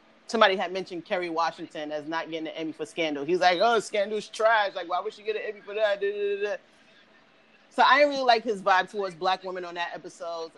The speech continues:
I just maybe, like, you know, brushed it off. It could have been my own mood. We come back next week and you're talking about Kamikaze's trash and the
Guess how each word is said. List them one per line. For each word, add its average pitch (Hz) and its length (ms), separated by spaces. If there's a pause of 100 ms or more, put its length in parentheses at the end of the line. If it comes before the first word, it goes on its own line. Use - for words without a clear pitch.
I 196 100
just 196 200
maybe, 185 200
like, 170 260
you 185 60
know, 165 200 (100)
brushed 175 240
it 165 100
off. 160 320 (800)
It 170 120
could 185 100
have 170 80
been 165 140
my 160 120
own 151 280
mood. 147 340 (880)
We 160 60
come 180 240
back 170 180
next 170 320
week 165 260
and 151 120
you're 151 80
talking 156 260
about 147 300
Kamikaze's 151 760
trash 160 440 (460)
and 147 280 (140)
the 131 100